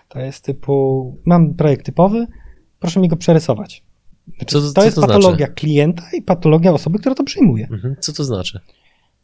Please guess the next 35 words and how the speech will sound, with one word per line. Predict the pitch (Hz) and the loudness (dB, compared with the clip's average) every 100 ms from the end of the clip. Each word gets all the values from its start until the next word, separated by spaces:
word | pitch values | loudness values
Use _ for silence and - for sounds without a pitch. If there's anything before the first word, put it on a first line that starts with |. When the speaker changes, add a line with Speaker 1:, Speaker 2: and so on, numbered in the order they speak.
| _ _ - - | _ _ -20 -4
Speaker 2:
Tak | 175 185 | 0 4
Speaker 1:
Em, | 190 202 202 | 4 4 2
Speaker 2:
prostym | 160 - 147 | 0 0 0
je-, | 120 113 | 0 -2
językiem, | 120 123 113 110 | -4 -2 0 0
jakbyś | 101 - | 0 -2
miał | 104 | -2
nam | 101 | 0
wytłumaczyć. | 175 208 254 | 0 2 2
Speaker 1:
Prostym, | 247 | 2
zwykłym | 196 196 196 185 | 0 0 2 2
językiem. | 160 147 156 | 2 0 -2
Znalazłem | 156 170 160 156 | 2 4 4 0
sobie | - 143 135 | -4 -8 -10
domek, | 131 156 165 160 - _ _ 143 135 | -2 0 0 -2 -8 _ _ -14 -6
ten | 143 | -4
domek, | 139 139 127 - - 139 | -2 -4 -6 -10 -10 -8
e, | 131 131 127 127 127 127 123 | -6 -4 -4 -6 -6 -6 -6
on | - 147 | 0 0
mi | 127 | 0
w | |
środku | - 127 - | -6 -10 -10
odpowiada. | 120 - 165 180 170 175 - _ _ _ _ _ - | -10 -2 0 2 0 -6 -18 _ _ _ _ _ -12
E... | 135 139 139 139 135 135 139 185 190 _ _ _ - - | -8 -6 -4 -4 -4 -4 -8 -10 -18 _ _ _ -20 -6
Przychodzę | 165 160 143 | -2 0 0
do | 135 131 - _ _ _ - - _ _ _ | -2 -2 -4 _ _ _ -20 -20 _ _ _
architekta, | 165 160 - 147 - 160 160 - - 139 | -4 -4 -2 -6 -4 -4 -4 -8 -16 -8
bo | 127 | -4
żaden | 123 120 | -4 -4
architekt | 113 131 - | -6 -10 -10
tego | 127 | -10
się | 120 | -8
nie | 120 | -8
powinien | 123 123 117 | -6 -4 -4
podjąć, | - 123 151 170 | -4 -4 -4 -6